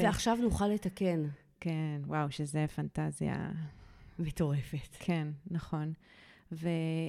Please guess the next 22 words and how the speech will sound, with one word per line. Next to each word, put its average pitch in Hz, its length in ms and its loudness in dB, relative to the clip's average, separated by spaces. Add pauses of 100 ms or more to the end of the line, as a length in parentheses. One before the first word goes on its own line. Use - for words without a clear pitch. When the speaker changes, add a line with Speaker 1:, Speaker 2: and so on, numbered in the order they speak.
(280)
Speaker 2:
ובהתחלה 175 540 2
זה 190 80 2
אולי 170 200 4
כיף, 226 300 2
ועוד 180 140 4
קצת - 220 -6
חיים 180 200 0
את 185 80 0
הפנטזיה, 240 640 4
ואז 226 200 4
לאט 208 240 2
לאט 196 180 2
מתחילים 185 400 2
לפגוש 170 340 0
את - 60 -6
המציאות, 185 600 0
ומה 190 220 2
שאת 240 220 -4
מתארת 202 520 -2
עכשיו, - 280 -8 (560)
שזה 180 220 -6
מעניין, 208 440 2